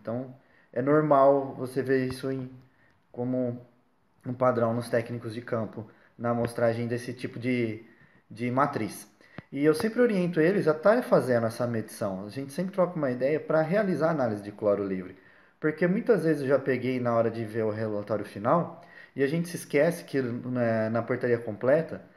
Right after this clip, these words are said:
lá no anexo sete, anexo sete, nós temos a parte de produtos secundários de desinfecção. E é comum uma técnica que, de desinfecção desses poços em que o pessoal usa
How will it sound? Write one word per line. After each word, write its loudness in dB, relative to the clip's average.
lá 4
no 2
anexo -2
sete, -4
anexo -12
sete, -4
nós -6
temos -2
a 4
parte 2
de -2
produtos 2
secundários 4
de -6
desinfecção. -4
E -4
é 0
comum 4
uma 2
técnica 2
que, -6
de -2
desinfecção -4
desses -6
poços 2
em -2
que 2
o -2
pessoal 6
usa 2